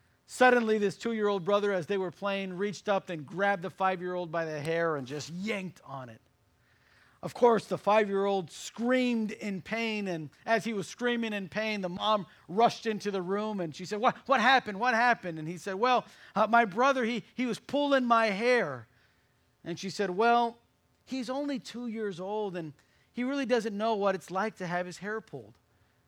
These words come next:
So just, you know, calm down. It's okay." She left the room, and just a few seconds later, she heard screaming. This time it was the two-year-old.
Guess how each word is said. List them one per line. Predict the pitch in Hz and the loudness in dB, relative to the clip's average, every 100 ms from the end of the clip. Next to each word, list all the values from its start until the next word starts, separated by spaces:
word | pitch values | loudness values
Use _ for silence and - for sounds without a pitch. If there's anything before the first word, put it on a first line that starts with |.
| _ _ _ | _ _ _
So | - 190 | -10 -6
just, | 202 226 - _ _ _ - | -4 -6 -8 _ _ _ -10
you | 247 | -6
know, | 196 147 151 _ _ _ | -6 -8 -14 _ _ _
calm | - 220 | -10 -8
down. | 208 202 156 | -8 -8 -8
It's | 139 202 | -10 -12
okay." | 190 196 151 104 _ _ _ _ _ _ _ _ _ _ _ _ _ | -8 -8 -8 -14 _ _ _ _ _ _ _ _ _ _ _ _ _
She | - 151 | -10 -4
left | 180 - | -4 -4
the | 170 | -10
room, | 160 165 170 151 | -8 -6 -6 -8
and | 117 107 _ _ _ _ _ _ _ _ _ | -12 -16 _ _ _ _ _ _ _ _ _
just | - 170 - | -14 -12 -12
a | |
few | 139 190 190 | -10 -6 -6
seconds | - 185 180 156 | -2 -4 -4 -10
later, | 165 180 160 | -4 -2 -4
she | 143 151 | -8 -10
heard | 139 160 - | -8 -8 -10
screaming. | - 175 165 135 104 104 _ _ _ _ _ - | -10 -6 -6 -6 -12 -18 _ _ _ _ _ -6
This | 202 - | -6 0
time | 196 175 | 0 0
it | 160 | -6
was | 160 | -8
the | 151 | -10
two-year-old. | - 175 151 113 101 | -12 -10 -10 -12 -16